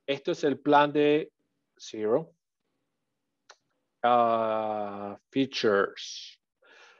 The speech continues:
Acá te muestran todo lo que deberían hacer. Puedes pagar,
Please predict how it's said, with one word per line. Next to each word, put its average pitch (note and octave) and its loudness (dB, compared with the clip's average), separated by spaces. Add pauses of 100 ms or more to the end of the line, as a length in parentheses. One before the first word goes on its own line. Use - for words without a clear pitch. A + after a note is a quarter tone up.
(480)
Acá G3 8
te G3+ 8
muestran D3+ 6 (340)
todo C#3+ 6
lo C3 4
que B2+ 0
deberían A#2 2
hacer. D#3+ 0 (560)
Puedes A#2 -4
pagar, C#3+ 2